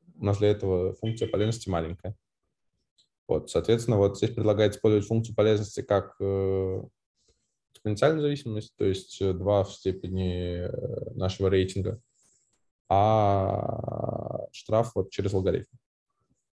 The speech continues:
Ну и это просто D C G, а когда мы переходим к N D C G, здесь, э, говорят, что вот, чтобы легче интерпретировать значение N D C G,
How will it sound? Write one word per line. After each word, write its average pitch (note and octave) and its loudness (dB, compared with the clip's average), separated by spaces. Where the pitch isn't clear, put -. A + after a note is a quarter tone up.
Ну C3+ 4
и C3 6
это B2 4
просто E3 4
D B2+ 0
C A2+ -6
G, G#2+ 2
а E2+ 2
когда A2+ 0
мы G#2 -6
переходим G#2 -4
к - -2
N D3+ 2
D D3 -2
C B2 -6
G, G#2+ -2
здесь, A2+ -2
э, G2 4
говорят, A2 2
что F#2+ -4
вот, F#2 -2
чтобы A2 -4
легче A2+ 2
интерпретировать B2+ -2
значение C3 0
N G#2+ 0
D G#2 -6
C G2+ -4
G, G#2 -2